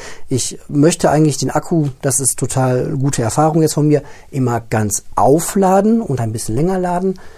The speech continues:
und ganz leer machen. Das scheint dem Akku irgendwie einfach gut zu tun. Ähm, und dann hole ich einfach auch das Maximale aus dem Akku raus. Ja, ich weiß, bei Lithium-Ionen ist eigentlich die Aussage,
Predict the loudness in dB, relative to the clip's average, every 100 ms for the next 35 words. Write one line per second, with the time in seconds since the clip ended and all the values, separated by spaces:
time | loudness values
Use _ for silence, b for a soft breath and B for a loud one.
0 | B B 0 4 4 2 2 2 0 2
1 | 4 6 4 0 -4 -8 -10 -4 -2 0
2 | 2 2 2 0 -2 0 0 -2 0 0
3 | 0 2 2 2 0 -2 0 -2 0 -2
4 | -2 -4 0 0 -2 B B B B B
5 | 0 4 4 4 0 -8 -8 0 2 4
6 | 4 2 2 -2 0 0 0 -2 -2 -2
7 | -2 -2 -2 -4 -2 -2 -2 -4 -4 -2
8 | -4 0 2 4 2 0 0 0 0 0
9 | 0 0 0 0 2 4 6 6 4 2
10 | 0 0 0 0 0 0 0 2 0 0
11 | -2